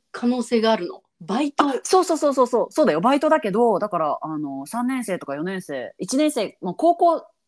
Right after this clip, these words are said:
Speaker 2: 三年からずっとやってたから、三年生とか四年生になるともうずっと新郎新婦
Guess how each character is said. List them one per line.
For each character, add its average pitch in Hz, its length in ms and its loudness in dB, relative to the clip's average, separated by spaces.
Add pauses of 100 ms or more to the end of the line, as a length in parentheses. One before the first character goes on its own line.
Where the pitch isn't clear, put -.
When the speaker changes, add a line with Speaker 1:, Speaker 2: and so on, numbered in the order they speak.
Speaker 2:
三 294 220 -2
年 302 120 2
か 294 80 -2
ら 262 60 -4
ず 247 80 -6
っ - 20 -12
と 247 100 -6
や - 20 -6
っ 233 40 -8
て 233 60 -8
た 160 80 -8
か 131 80 -8
ら、 143 180 -8 (280)
三 277 200 -4
年 143 140 0
生 190 100 -4
と - 60 -10
か 147 80 -6
四 170 100 -4
年 202 140 -6
生 156 80 -8
に 139 60 -8
な 143 100 -8
る 131 60 -14
と 143 100 -12
も 165 120 -6
う 156 40 -10
ず 196 80 -6
っ 190 40 -6
と 196 80 -8
新 196 180 -6
郎 185 80 -2
新 185 200 -6
婦 - 220 -14